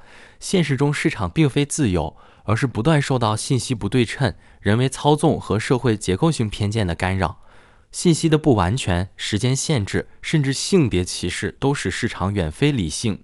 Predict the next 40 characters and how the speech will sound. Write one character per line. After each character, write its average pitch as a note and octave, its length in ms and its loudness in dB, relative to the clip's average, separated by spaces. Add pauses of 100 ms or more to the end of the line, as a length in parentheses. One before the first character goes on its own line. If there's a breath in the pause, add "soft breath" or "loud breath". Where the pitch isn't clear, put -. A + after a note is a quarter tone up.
公 B2+ 200 0
平 E2 360 -2
或 - 180 -2
中 G2+ 240 -2
立。 G#2+ 160 -4 (560)
杨 A#2 240 2
照 D#3 160 6
强 G2 240 -2
调， G#2+ 340 -2 (440)
市 - 180 0
场 D3+ 240 0
本 D#2+ 220 0
质 D3 200 -2
是 B2+ 140 -4
偏 D#3+ 240 -2
向 D#3+ 180 0
资 F3 220 0
本 F#2+ 180 0
的， D2 220 -8 (480 soft breath)
它 G#3+ 160 0
美 E3 140 4
化 D#3 200 0
分 F#3+ 180 0
配 G#3 160 2
机 C#3+ 220 0
制 C#3+ 260 -2 (160 soft breath)
却 C#3 240 -2
掩 F#2 240 -2
盖 A#2+ 200 0
了 G2 120 0
对 G#2 200 -2
劳 F2 200 0
动 C3 220 -2
者 E2 140 -6
的 E2 160 -6
不 A#2+ 180 -4
公 C3+ 400 0
与 F2 160 -6
剥 B2 260 -2
削。 C#3 360 0